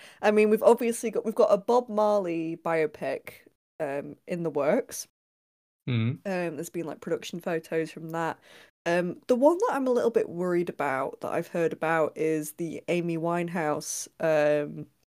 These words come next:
Speaker 1: biopic.
Speaker 2: Yeah.
Speaker 1: Um, I, I really hope that they don't do her dirty. I really hope
Speaker 2: Yeah.
Speaker 1: that they
Speaker 2: Especially cons-,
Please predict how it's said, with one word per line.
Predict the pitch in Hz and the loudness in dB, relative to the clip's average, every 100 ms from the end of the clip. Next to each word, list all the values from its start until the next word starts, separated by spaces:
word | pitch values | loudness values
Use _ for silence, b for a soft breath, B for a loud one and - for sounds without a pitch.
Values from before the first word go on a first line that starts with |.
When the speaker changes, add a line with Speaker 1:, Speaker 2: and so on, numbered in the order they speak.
| _ _ - | _ _ -6
Speaker 1:
biopic. | 151 143 | -2 2
Speaker 2:
Yeah. | 107 104 104 104 - b b b b _ _ _ - | 2 2 2 0 -2 b b b b _ _ _ 0
Speaker 1:
Um, | 170 165 165 160 160 160 - _ _ _ _ _ _ - | 4 4 4 0 -4 -8 -12 _ _ _ _ _ _ 4
I, | 247 262 233 | 6 6 2
I | - 240 | 0 0
really | 240 285 277 247 214 | 2 4 4 4 4
hope | 185 180 180 | 4 0 -2
that | 156 | -2
they | 180 | 0
don't | 180 170 | 0 0
do | 170 160 | 0 2
her | 160 | 2
dirty. | 156 156 160 170 160 B _ _ _ _ - | 2 2 0 -2 -6 B _ _ _ _ 0
I | 247 | 2
really | 240 262 247 196 | 2 0 0 0
hope | 143 135 | 4 4
Speaker 2:
Yeah. | 127 127 123 - _ _ _ _ - | 4 2 -2 -8 _ _ _ _ -10
Speaker 1:
that | 190 - | -4 2
they | 175 165 | 4 6
Speaker 2:
Especially | 165 226 - 202 | 6 4 4 2
cons-, | 196 165 - - | 2 0 -2 -10